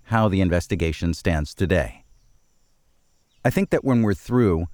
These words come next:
you'll see why I chose this as one of the most compelling mysteries of Latin America. Before getting into the details I mentioned a minute ago,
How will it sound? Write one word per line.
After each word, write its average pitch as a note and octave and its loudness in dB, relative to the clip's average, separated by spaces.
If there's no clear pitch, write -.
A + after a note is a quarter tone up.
you'll D#3 0
see E3 0
why B2 2
I A#2 2
chose A#2 0
this F2 -4
as C3 -2
one C#3 2
of A#2+ -4
the C3 2
most C3+ 2
compelling B2 2
mysteries F2 -2
of F#2 -2
Latin D#2+ 2
America. D#2 0
Before E3 0
getting D3 4
into A#2+ 2
the G2 0
details G2+ 0
I F#2+ 2
mentioned F#2+ 2
a - 2
minute F2+ 2
ago, F2+ 0